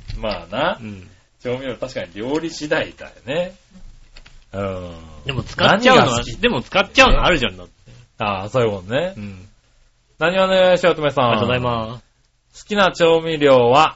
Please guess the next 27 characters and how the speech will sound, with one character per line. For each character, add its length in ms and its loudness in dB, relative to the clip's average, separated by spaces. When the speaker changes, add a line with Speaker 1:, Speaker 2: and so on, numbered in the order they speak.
Speaker 1:
何？ 380 -4
Speaker 2:
う 20 -12
ん。 40 -12
Speaker 1:
で 100 0
す 120 -12
が、 260 2
Speaker 2:
う 20 -8
ん。 160 -14
Speaker 1:
ご 160 0
め 180 2
ん 120 -8
つ 140 -4
ゆ 120 0
で 120 -10
す。 280 -20
Speaker 2:
ご 140 -4
め 180 2
ん 100 2
つ 140 -20
ゆ？ 120 -4
Speaker 1:
<laughs> 800 -6
何？ 320 0
ご 140 -4
め 180 -4
ん 140 -14
つ 180 -12
ゆ。 160 -10